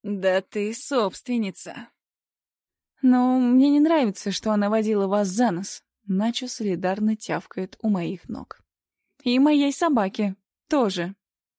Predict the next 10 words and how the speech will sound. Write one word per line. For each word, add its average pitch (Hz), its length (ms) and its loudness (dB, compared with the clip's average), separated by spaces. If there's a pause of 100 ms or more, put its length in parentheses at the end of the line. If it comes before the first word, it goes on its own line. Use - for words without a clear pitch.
(520)
«Да 214 180 0
и 269 160 2
мы 214 240 2
не 214 160 2
в 190 80 0
восторге», 175 640 -6 (160)
отвечает - 580 -8
Райкер, 214 440 -4 (180)
теперь 180 360 -8
суровее. - 580 -12